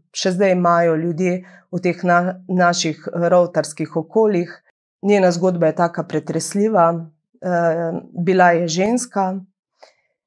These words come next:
eh, biriči so jo ravno na Božič, eh, zagrabili, jo pretepli na domu, prevlekli so jo do Spodnje Idrije. Tukaj so jo prevzeli, eh, idrijski biriči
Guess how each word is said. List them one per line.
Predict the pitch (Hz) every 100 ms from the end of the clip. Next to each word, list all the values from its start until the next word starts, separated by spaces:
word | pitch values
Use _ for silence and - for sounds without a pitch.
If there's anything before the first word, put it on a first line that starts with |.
| _ _ _
eh, | 185 190 180 175 - _ _ _ _ - - 196
biriči | 185 202 214 214 170
so | - 170
jo | 160
ravno | 170 233 240 196
na | 185 175 180 180
Božič, | 175 175 156 226 220 - 165
eh, | 165 _ - 175 165
zagrabili, | 156 147 165 196 233 190 190 190 180 185
jo | 170
pretepli | 175 147 147 208 214 185 185 180
na | 185 151
domu, | 165 196 233 220 214 - - -
prevlekli | 185 185 185 180 160
so | - 156
jo | 147 147
do | 147 147 147
Spodnje | - - 165 160 165
Idrije. | 226 233 196 175 175 170 _ _ _ _ _ _ _ -
Tukaj | 208 - 175
so | - 170
jo | 170
prevzeli, | 170 165 165 170 180 170
eh, | 180 _ _ _ - 160 156
idrijski | 208 208 214 214 190
biriči | 160 175 196 190 - 175